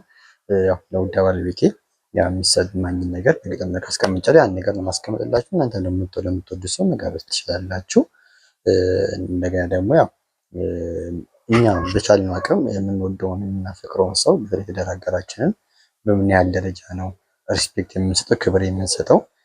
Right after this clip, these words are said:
የምናከብረው፣ ፍቅራችንን የምንገልጸው የሚለውን ነው ለማሳየት በተወሰነ መልኩ ማለት ነው። አንድ ሁለት ወይም ሶስት ግጥሞችን አቅርብላችኋለሁ ማለት ነው። አንደኛ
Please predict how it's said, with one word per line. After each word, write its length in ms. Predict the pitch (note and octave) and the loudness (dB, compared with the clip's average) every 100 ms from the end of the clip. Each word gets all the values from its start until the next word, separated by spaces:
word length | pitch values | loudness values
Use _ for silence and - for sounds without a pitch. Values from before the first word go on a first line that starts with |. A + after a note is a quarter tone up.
| _ - | _ -6
የምናከብረው፣ 680 | F#2 F#2 F#2+ F#2+ F#2 G2+ A#2+ | -2 0 0 0 2 2 2
ፍቅራችንን 460 | G2 G#2 - G2 | 2 2 2 -2
የምንገልጸው 560 | F#2+ F#2 F#2 F#2 - G2 - F#2+ F#2+ F#2 - - | -2 -2 0 0 4 2 2 -4 -4 -6 -8 0
የሚለውን 540 | G2+ F#2 F#2 F2 F2 F#2 | 0 2 -2 -4 -6 0
ነው 120 | A3+ - _ _ _ - | 0 0 _ _ _ -6
ለማሳየት 520 | F#2+ F#2+ F2+ B2 C#3 - | -2 -2 0 0 0 -4
በተወሰነ 520 | _ - F#2+ - F#2+ F#2 | _ -2 0 0 0 -2
መልኩ 240 | F#2 F#2+ D#3+ | -4 0 2
ማለት 280 | A2 F#2 F#2 | 2 0 0
ነው። 160 | C#3 C4+ _ _ _ _ _ _ _ _ _ _ _ - | 0 0 _ _ _ _ _ _ _ _ _ _ _ 2
አንድ 340 | G2+ G2+ F#2 F#2+ F#2+ F#2+ F#2+ F#2+ F#2+ F#2+ F#2+ | 4 4 4 4 6 6 4 4 4 2 2
ሁለት 420 | G2 G2+ G2+ _ - | 4 4 2 _ -4
ወይም 220 | F2+ F2+ | 0 0
ሶስት 280 | - G#2 - | 0 -2 0
ግጥሞችን 540 | - - F#2+ F#2 - G#3 _ _ - _ - | -2 -4 -6 -6 -2 -2 _ _ -20 _ -8
አቅርብላችኋለሁ 960 | - G2 F2+ F#2 F2+ - F2+ F#2 A2 F#3 | 0 2 2 0 -2 -6 -4 2 4 4
ማለት 280 | A#2+ F2 F2+ | 2 -4 -2
ነው። 160 | A2 G3+ - _ _ _ _ _ _ _ _ _ - - _ | 0 -2 -4 _ _ _ _ _ _ _ _ _ -16 -16 _
አንደኛ 420 | - F#2+ F2+ F2+ | -2 0 4 4